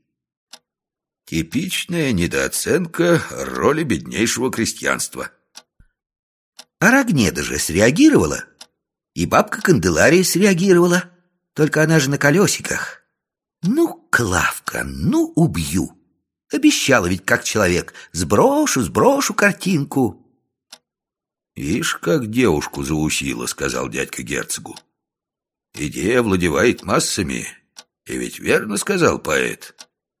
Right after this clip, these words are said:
За одни ещё толки об этом заплачено такими морями крови, что, пожалуй, цель не оправдывает средства. Гроб Господень, Эльдорадо, незримый халифат».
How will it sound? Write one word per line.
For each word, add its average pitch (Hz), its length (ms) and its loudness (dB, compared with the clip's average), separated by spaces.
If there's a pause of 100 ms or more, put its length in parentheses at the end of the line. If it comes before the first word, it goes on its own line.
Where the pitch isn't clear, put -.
(300)
За - 240 -6
одни 90 400 -4
ещё 104 380 -2
толки 101 720 -4
об 60 200 -6
этом 64 400 -10 (360)
заплачено 76 680 -2
такими 127 480 -4
морями 101 400 0
крови, 67 460 -4
что, - 240 -8
пожалуй, 78 460 -4
цель 80 420 -6
не 78 80 -8
оправдывает 85 680 -4
средства. - 720 -6 (760)
Гроб 90 480 -2
Господень, 104 840 0 (180)
Эльдорадо, 85 1000 0 (300)
незримый 73 540 -4
халифат». 92 720 -4